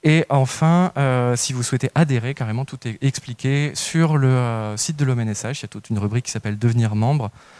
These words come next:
où, euh, tout est détaillé, tout est expliqué. C'est possible d'adhérer, en particulier pour, euh, les jeunes chercheurs et les jeunes chercheuses. Mais, euh, l'intégralité de la procédure d'adhésion sera détaillée sur le site. Euh,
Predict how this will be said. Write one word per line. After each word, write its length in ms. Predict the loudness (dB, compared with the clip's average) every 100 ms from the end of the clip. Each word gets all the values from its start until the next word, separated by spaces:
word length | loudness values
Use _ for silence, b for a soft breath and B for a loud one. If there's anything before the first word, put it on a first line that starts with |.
| B B B
où, 260 | -2 2 2
euh, 360 | 0 -4 -6 -8
tout 200 | -6 -6
est 40 |
détaillé, 420 | -6 -10 -8 -8
tout 180 | -10 -10
est 40 |
expliqué. 420 | -10 -10 -12 -8 -6
C'est 160 | -6
possible 480 | 0 0 0 -6 -8
d'adhérer, 540 | -10 -8 -10 -10 -10
en 80 | -12
particulier 640 | -14 -18 -12 -10 -2 0 0
pour, 260 | -2 -4
euh, 160 | -4 -6 -6
les 120 | -2
jeunes 180 | 0 0
chercheurs 320 | -2 -6 -6
et 40 |
les 80 | -4
jeunes 140 | -6 -6
chercheuses. 440 | -10 -2 -2 -2 B B B B B B -4
Mais, 360 | 0 2 2 0
euh, 680 | -2 -2 -2 -2 -4 -4 -8 -10 -14 -18 -4
l'intégralité 680 | 0 2 2 2 0 0 -2
de 80 | -2
la 220 | -6 -8
procédure 420 | -2 -2 0 -2
d'adhésion 480 | -2 -2 -4 -2 -4
sera 400 | -4 -6 -6 -4
détaillée 520 | -2 -2 0 -2 -2
sur 200 | -2 -4
le 80 | -4
site. 380 | -4 -8 -14 -16 _ _ _ b b b b b b b b
Euh, 520 | 0 2 2 2 0